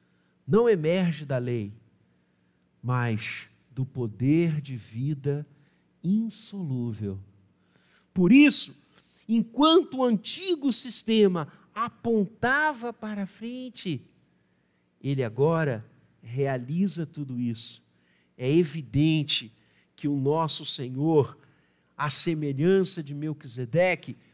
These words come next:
como um outro sacerdote, é constituído segundo o poder de vida indissolúvel. E se os sacerdotes,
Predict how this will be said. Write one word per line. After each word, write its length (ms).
como 280
um 140
outro 540
sacerdote, 1000
é 120
constituído 1040
segundo 600
o 40
poder 840
de 160
vida 680
indissolúvel. 1300
E 120
se 180
os 160
sacerdotes, 1300